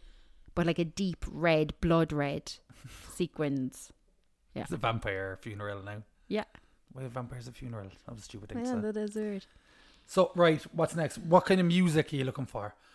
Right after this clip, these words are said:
Speaker 2: All right, uh, they're wheeling the coffin into the church. What's playing?
Speaker 1: Hmm.
Speaker 2: This is the big one. This is the part where
Speaker 1: This
Speaker 2: people are
Speaker 1: is
Speaker 2: like, "Oh shit, this is really happening."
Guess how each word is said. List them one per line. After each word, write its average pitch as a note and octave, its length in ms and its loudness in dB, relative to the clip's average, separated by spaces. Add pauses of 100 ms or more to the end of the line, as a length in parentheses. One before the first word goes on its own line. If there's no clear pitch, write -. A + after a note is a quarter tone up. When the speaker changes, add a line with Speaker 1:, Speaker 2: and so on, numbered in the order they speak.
(160)
Speaker 2:
All D3 60 -2
right, A#2+ 160 -2 (340)
uh, C#3 360 -4 (100)
they're E3 100 0
wheeling G3 540 4
the F#3 60 2
coffin E3+ 540 0
into E3 480 -2
the C#3 120 -4
church. - 540 -6 (180)
What's B2+ 200 -8
playing? G2+ 380 -10 (1200)
Speaker 1:
Hmm. D#3 520 -4 (960)
Speaker 2:
This F#3+ 120 -2
is G#3+ 100 0
the F3+ 80 -2
big F#3 200 2
one. A#2+ 260 0 (120)
This G3 140 0
is G3+ 60 -2
the G3 60 -2
part G3 240 6
where G#3+ 80 2
Speaker 1:
This F3 100 0
Speaker 2:
people B3 240 6
are - 20 6
Speaker 1:
is F3 60 4 (180)
Speaker 2:
like, - 100 -20 (340)
"Oh B2+ 100 -12
shit, - 240 -14
this A#2 140 -10
is B2 60 -8
really A#2 220 -6
happening." G#2+ 400 -4